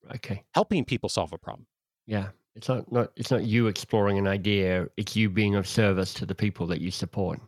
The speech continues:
Speaker 2: Yes. Yes. And the other thing that I do, I think differently than a lot of other podcasters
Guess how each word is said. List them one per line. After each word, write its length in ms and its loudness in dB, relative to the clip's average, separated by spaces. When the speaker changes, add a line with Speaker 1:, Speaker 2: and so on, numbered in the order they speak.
Speaker 2:
Yes. 560 0
Yes. 320 -2
And 120 2
the 120 2
other 200 4
thing 260 2
that 120 4
I 100 4
do, 340 0
I 100 2
think 400 0
differently 500 0
than 160 0
a 60 0
lot 240 0
of 100 0
other 180 0
podcasters 800 -4